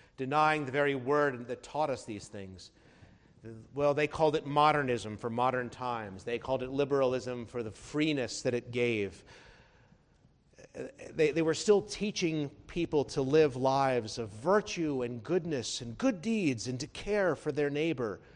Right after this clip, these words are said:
and for the poor. All, all good things, but the power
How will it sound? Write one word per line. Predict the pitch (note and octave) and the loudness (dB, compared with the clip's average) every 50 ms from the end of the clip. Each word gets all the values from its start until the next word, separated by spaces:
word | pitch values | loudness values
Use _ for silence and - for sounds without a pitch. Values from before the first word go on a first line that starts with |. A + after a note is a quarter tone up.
| - _ - | -20 _ -14
and | - C3 | -12 -10
for | - - C#3 | -6 -6 -6
the | C3 G#2 | -6 -6
poor. | - - - D#3+ D#3 C3+ A#2 G#2 F#2+ - - _ - - _ _ _ _ _ _ - - - | -8 -6 -4 -2 -2 -2 -2 -4 -8 -12 -18 _ -20 -20 _ _ _ _ _ _ -20 -18 -10
All, | - F3 G3+ A3 G3+ - - - - | -4 0 2 2 0 0 -4 -14 -8
all | - C#3 F3 A#3 B3 | -2 0 2 2 2
good | F#3 G#3 A3+ - - | 2 0 0 4 8
things, | A3 A#3 A#3+ G3+ F3 C#3+ | 8 8 8 8 0 -2
but | C#3 - F3 - - | -2 -4 -4 -4 -4
the | - F3+ | -12 -12
power | - - - - - - - D#3 E3+ F3 E3 C#3+ C3 B2 A#2+ A2+ G#2+ | -12 -12 -18 -18 -16 -12 -8 -6 -4 -4 -4 -4 -4 -6 -8 -10 -12